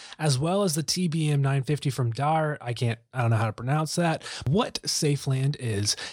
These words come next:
is it allows a passenger to initiate Safeland procedures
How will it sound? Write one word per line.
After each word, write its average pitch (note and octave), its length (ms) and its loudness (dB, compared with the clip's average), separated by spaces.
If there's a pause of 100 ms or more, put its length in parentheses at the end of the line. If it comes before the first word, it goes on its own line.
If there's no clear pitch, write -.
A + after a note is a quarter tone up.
is E3+ 140 2
it - 180 0 (160)
allows E3+ 600 0
a F#3+ 140 -4
passenger E3+ 680 0
to E3 160 -2
initiate F#3 600 0
Safeland E3 440 0
procedures C3+ 560 0